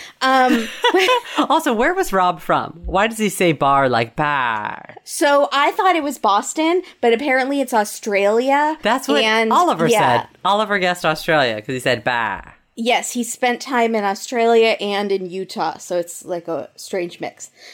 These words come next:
Speaker 1: So Rob sent Mackenzie's profile to the cops and said, "This is what she told me
Speaker 2: Good for him.
Speaker 1: that night." Yes.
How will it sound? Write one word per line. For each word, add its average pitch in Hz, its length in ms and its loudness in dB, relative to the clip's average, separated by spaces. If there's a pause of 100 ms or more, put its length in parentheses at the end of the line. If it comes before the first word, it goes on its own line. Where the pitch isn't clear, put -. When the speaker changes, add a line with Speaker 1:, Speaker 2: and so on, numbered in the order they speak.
(160)
Speaker 1:
So 247 1040 0 (300)
Rob 285 540 2 (260)
sent 269 380 -2
Mackenzie's 247 580 -2
profile 208 580 0
to - 160 -2
the 180 100 -2
cops - 600 -4 (100)
and 196 160 -6
said, 185 300 0
"This 196 180 -2
is 202 160 -12
what 196 140 -2
she 190 140 -8
told 175 260 -4
me 151 240 -10
Speaker 2:
Good 214 160 -2
for 202 120 -8
him. 165 120 -2
Speaker 1:
that 190 200 0
night." 180 460 -4 (160)
Yes. - 540 -4